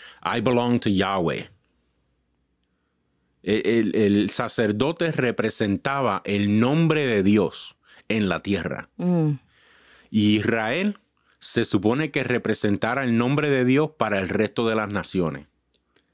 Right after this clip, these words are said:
Speaker 1: Pero actuando de la manera en que estaban actuando,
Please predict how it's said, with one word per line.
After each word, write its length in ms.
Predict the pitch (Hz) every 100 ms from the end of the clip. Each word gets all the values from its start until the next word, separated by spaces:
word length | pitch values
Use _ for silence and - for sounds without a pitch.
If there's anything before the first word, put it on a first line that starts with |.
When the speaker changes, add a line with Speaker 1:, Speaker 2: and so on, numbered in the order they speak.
| _ _ _ _ _ _ _ _ _ _
Speaker 1:
Pero 320 | - 113 117 110
actuando 540 | - 120 123 147 170
de 80 | 160
la 100 | 139
manera 360 | 123 113 117
en 80 | 135
que 100 | 135
estaban 360 | - 139 139 139
actuando, 600 | 135 147 147 104 -